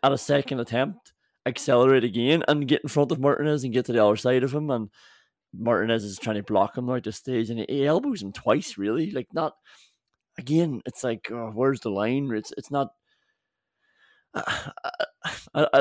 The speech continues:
don't know how to, this is the problem now. If you started getting into a rule book or getting into, you know, what, what really constitutes violent conduct,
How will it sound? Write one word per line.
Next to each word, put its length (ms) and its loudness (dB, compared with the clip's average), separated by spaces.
don't 160 2
know 180 2
how 140 4
to, 160 2
this 160 -4
is 100 -12
the 80 -8
problem 380 4
now. 80 4
If 120 2
you 40 -4
started 400 -4
getting 200 -2
into 200 -2
a 40 2
rule 240 2
book 220 -4
or 60 -6
getting 240 -4
into, 260 -8
you 260 -6
know, 60 -10
what, 240 -4
what 220 -4
really 260 -2
constitutes 720 -6
violent 400 0
conduct, 500 -6